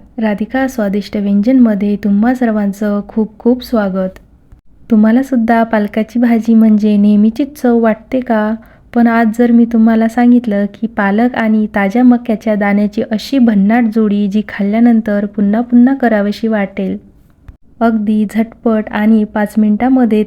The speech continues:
तयार होते ही रेस्टॉरंट स्टाईल, मऊसूत, पौष्टिक आणि अप्रतिम चवीची पालक कॉर्नची भाजी. तुम्हालाही पालकची भाजी अजिबात आवडत नसेल, तरीसुद्धा ही पालकची भाजी एकदा नक्की करून बघा, कारण ही कॉर्न पालकची भाजी इतकी मऊसूत आणि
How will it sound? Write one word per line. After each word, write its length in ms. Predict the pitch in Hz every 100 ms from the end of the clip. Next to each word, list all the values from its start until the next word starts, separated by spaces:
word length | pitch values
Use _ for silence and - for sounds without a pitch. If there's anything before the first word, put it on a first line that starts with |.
| 208
तयार 280 | 202 226
होते 260 | 247 233 233
ही 240 | 208 208 208
रेस्टॉरंट 500 | 196 - 226 254 262
स्टाईल, 340 | - 208 202
मऊसूत, 600 | 208 202 226 226 220 208 208 -
पौष्टिक 500 | 220 220 220 226 214 226
आणि 220 | 208 208
अप्रतिम 520 | 208 208 - 208 247 247 -
चवीची 460 | 214 214 208 214 208 -
पालक 280 | 202 208 226 -
कॉर्नची 460 | 214 202 202 240
भाजी. 420 | 233 220 190 196 190 - _ - - - - -
तुम्हालाही 480 | 240 214 220 220 240
पालकची 500 | 277 240 220 226 226
भाजी 320 | 220 208 196 214
अजिबात 640 | 196 214 196 226 240 247 -
आवडत 380 | 220 208 220
नसेल, 440 | 226 220 - 214 202 -
तरीसुद्धा 520 | 208 247 247 220 220
ही 260 | 202 202 233
पालकची 480 | 233 220 214 - 214
भाजी 340 | 208 202 - -
एकदा 320 | 214 196 233
नक्की 440 | 233 226 - - 262
करून 340 | 233 208 202
बघा, 260 | 190 190 196 - - - -
कारण 440 | - 208 233 208 202
ही 160 | 196 196
कॉर्न 280 | - 220 240
पालकची 460 | 247 220 208 -
भाजी 360 | 214 208 196 214
इतकी 420 | - 214 - -
मऊसूत 540 | 262 240 220 214 220 -
आणि 260 | 214 208